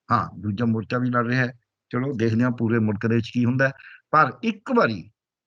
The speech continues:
ਸਰਕਾਰ ਦਾ ਪਲੜਾ ਹੈ ਜਿਹੜਾ, ਉਹ ਕੀ ਭਾਰਤ 'ਚ ਪ੍ਰਚਾਰ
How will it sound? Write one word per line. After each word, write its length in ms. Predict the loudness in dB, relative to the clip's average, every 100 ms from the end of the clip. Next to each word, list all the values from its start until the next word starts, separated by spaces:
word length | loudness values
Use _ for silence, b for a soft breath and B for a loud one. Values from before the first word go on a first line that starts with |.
| _
ਸਰਕਾਰ 540 | -8 -6 -2 2 2 2
ਦਾ 140 | 0
ਪਲੜਾ 380 | -2 -4 -4 -6
ਹੈ 60 | -6
ਜਿਹੜਾ, 280 | -8 -12 -16 _ _ _ _ _ _ _ _ _
ਉਹ 60 | -6 -6 B B -20 _ _ _ _ _ _ -4
ਕੀ 140 | -4
ਭਾਰਤ 380 | 0 0 0 -4
'ਚ 120 | -8
ਪ੍ਰਚਾਰ 420 | -8 -4 -2 -2